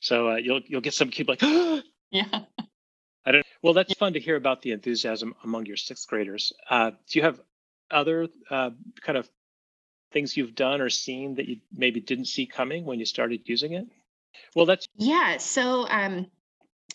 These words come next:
Speaker 2: just in the first, like, I think I counted thirty-five days of school we've had so far, and fingers crossed we keep on going like this, where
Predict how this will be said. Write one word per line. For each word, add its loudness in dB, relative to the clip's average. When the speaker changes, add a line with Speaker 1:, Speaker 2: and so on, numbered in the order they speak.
Speaker 2:
just 2
in 4
the 0
first, 0
like, 2
I -2
think -2
I -2
counted -2
thirty-five -2
days -2
of -4
school -2
we've -4
had 0
so -4
far, 2
and -2
fingers -2
crossed 0
we -2
keep -2
on 0
going 0
like -2
this, -2
where 0